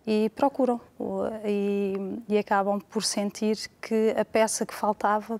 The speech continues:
poderia ser este acompanhamento. E tentam que, que a experiência que tiveram anterior, hum, não se repita, seja,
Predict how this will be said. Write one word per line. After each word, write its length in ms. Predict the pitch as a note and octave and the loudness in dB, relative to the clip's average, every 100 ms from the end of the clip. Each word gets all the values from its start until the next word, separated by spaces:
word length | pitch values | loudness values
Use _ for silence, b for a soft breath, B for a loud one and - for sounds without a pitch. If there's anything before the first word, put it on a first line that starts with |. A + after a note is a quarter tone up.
| - | 0
poderia 360 | A3+ G#3 G#3 | 0 2 0
ser 240 | G#3 - G#3 | 0 -2 -2
este 240 | G3+ - | -2 -6
acompanhamento. 840 | G3+ G#3 G3 G3+ F#3+ E3+ E3 - - B B B B B | -6 -4 -4 -4 -4 -4 -6 -10 -20 B B B B B
E 520 | A#3+ A#3+ A#3 A#3 A#3 - _ | 2 4 4 4 0 -4 _
tentam 540 | - A#3+ A3+ A#3+ B3 B3 - | 4 4 4 2 2 -2 -6
que, 420 | - B3 B3 A#3+ B3 B3 B3 - | -2 2 4 4 4 2 0 -2
que 120 | - | 2
a 20 | |
experiência 720 | B3 - A#3+ A#3+ A#3+ A#3+ - | 2 2 2 4 4 2 0
que 100 | A#3+ | -2
tiveram 540 | - A#3+ A3 A3+ G#3+ G3+ | -2 -2 4 4 4 2
anterior, 560 | G#3 - G#3+ A3+ A#3+ C4+ - B B B B B3+ B3+ B3 B3+ | 0 0 2 4 4 0 -8 B B B B 4 4 4 4
hum, 180 | B3+ B3 | 2 2
não 200 | A#3 A3+ | 4 4
se 100 | - | 2
repita, 560 | - - G3+ - G3 F#3 | -4 -4 -4 -2 -4 -4
seja, 720 | - G#3 F#3+ F3+ G3 F#3 | 0 2 2 2 2 0